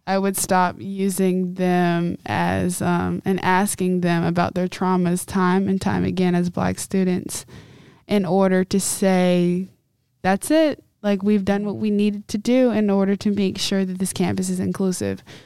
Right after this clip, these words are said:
Um, hol-, holding, um, kumbaya sessions of, like, "Let's talk about our feelings with the Black kids" in order to check off the diver-, diversity and inclusion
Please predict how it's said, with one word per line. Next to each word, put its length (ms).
Um, 440
hol-, 360
holding, 840
um, 640
kumbaya 720
sessions 760
of, 400
like, 320
"Let's 220
talk 260
about 260
our 120
feelings 560
with 120
the 80
Black 360
kids" 420
in 200
order 420
to 600
check 260
off 320
the 100
diver-, 360
diversity 640
and 220
inclusion 920